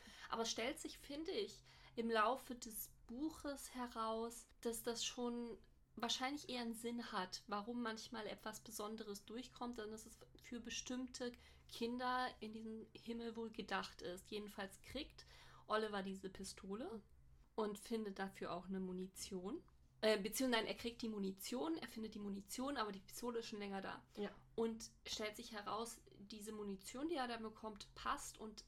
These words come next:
Speaker 1: mit der Hilfe dieser geladenen Pistole kann er also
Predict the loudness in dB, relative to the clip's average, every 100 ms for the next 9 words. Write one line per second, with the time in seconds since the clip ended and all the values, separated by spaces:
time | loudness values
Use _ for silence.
0 | -10 -8 -8 -8 -4 -2 -2 -4 -6 -6
1 | -8 -6 -4 -4 -6 -18 -4 2 4 4
2 | 2 -2 -4 -2 -2 -2 -2 0 0 -2
3 | -4